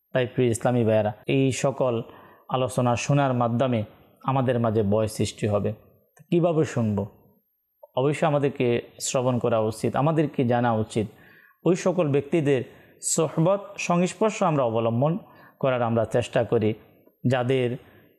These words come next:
আহ, জবান থেকে আল্লাহ পাকের ভয়ের আলোচনা হয়, আখেরাতের আলোচনা হয়, কবরের আলোচনা হয়, ফুলসিরাতের আলোচনা হয়, এবং দীর্ঘ সময় যে কবরে অবস্থান করতে হবে, দীর্ঘ সময়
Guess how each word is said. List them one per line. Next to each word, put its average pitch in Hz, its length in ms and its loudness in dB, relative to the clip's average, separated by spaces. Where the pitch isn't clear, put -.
আহ, 117 120 2
জবান 131 460 2
থেকে 123 480 0
আল্লাহ 135 340 0
পাকের 127 340 0
ভয়ের 143 480 0
আলোচনা 120 480 0
হয়, 110 300 2
আখেরাতের 135 580 0
আলোচনা 117 460 0
হয়, 110 180 2
কবরের 156 460 2
আলোচনা 127 500 0
হয়, 110 260 2
ফুলসিরাতের 160 720 2
আলোচনা 127 480 0
হয়, 110 220 0
এবং 127 320 0
দীর্ঘ 170 600 4
সময় 170 640 2
যে 127 400 2
কবরে 160 340 2
অবস্থান 147 500 0
করতে 123 340 -2
হবে, 117 360 2
দীর্ঘ 196 300 2
সময় 151 520 2